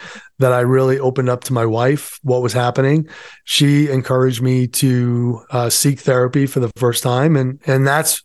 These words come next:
really when the path of my journey changed. And here I am fifty, at fifty-one. Uh, I've had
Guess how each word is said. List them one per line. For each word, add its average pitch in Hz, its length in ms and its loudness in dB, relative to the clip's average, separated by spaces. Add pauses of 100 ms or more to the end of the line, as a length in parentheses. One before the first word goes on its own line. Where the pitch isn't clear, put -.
really 165 360 4
when 135 480 -2 (320)
the 127 80 0
path 131 300 0
of 135 140 2
my 123 140 0
journey 120 580 -2
changed. 113 640 -4 (400)
And 131 480 2
here 139 180 0
I 131 100 0
am 131 760 0 (340)
fifty, 147 280 0
at 123 180 0
fifty-one. 135 720 2
Uh, 135 800 -2
I've 131 220 2
had 123 340 0